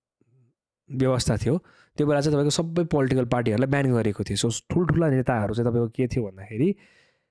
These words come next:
यहाँ नेपालमा बस्न नपाउने वा जेलमा जानुपर्ने स्थितिहरू रहेको थियो, उहाँले politics गर्न मिल्ने स्थिति थिएन। त्यो बेला चाहिँ कसले ठुलो एउटा प्ल-, role play गर्यो भन्दाखेरि विद्यार्थी पोलिटिक्सले चाहिँ एउटा ठुलो role play गर्यो, जहाँ चाहिँ विद्यार्थीहरू college, कलेजमा चाहिँ politics गरेर चाहिँ उहाँहरूले चाहिँ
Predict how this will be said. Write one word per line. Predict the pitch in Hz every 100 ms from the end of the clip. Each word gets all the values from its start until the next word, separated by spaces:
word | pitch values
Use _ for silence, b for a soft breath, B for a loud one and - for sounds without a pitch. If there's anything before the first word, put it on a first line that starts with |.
| -
यहाँ | 117
नेपालमा | 123 131 131
बस्न | 123 123 127
नपाउने | 123 127 147
वा | 185 143
जेलमा | 131 127 117
जानुपर्ने | 113 113 113 117
स्थितिहरू | - - 110 110 101 165 _ -
रहेको | 120 120
थियो, | 151
उहाँले | 113
politics | - 123 117 107
गर्न | 113 110
मिल्ने | 107 104
स्थिति | - 131
थिएन। | - 143 104 98 b b b b b b b b -
त्यो | 202
बेला | 208 202
चाहिँ | 190 196
कसले | 202 214 208
ठुलो | - 170 160
एउटा | 143 131
प्ल-, | - - 123
role | 127 139
play | 131 131
गर्यो | 120 120
भन्दाखेरि | 107 98 147
विद्यार्थी | 147 139 143 - 131
पोलिटिक्सले | 120 113 107 - 110
चाहिँ | 160
एउटा | 120 -
ठुलो | 160 151
role | 123 113
play | 110 107
गर्यो, | 110 143
जहाँ | 127 117 110
चाहिँ | 165 151
विद्यार्थीहरू | 143 143 151 127 110 110
college, | 135 135 123
कलेजमा | 131 117 113
चाहिँ | 110 202 - _ _
politics | 139 143 131 123 131
गरेर | 123 117 110
चाहिँ | 160 127
उहाँहरूले | 123 113 107 107
चाहिँ | 156